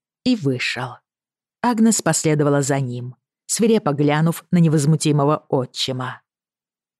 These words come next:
"Я тут давеча повстречал Скотчи", начал Клаутри,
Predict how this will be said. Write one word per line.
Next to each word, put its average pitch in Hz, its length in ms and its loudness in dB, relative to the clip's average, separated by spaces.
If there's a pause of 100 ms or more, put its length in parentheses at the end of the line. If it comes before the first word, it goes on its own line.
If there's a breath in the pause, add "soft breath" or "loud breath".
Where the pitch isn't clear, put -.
(540)
"Я 208 260 2
тут 185 260 2
давеча 190 400 2
повстречал 190 680 0
Скотчи", - 920 -4 (960)
начал 131 340 -4
Клаутри, 156 720 -4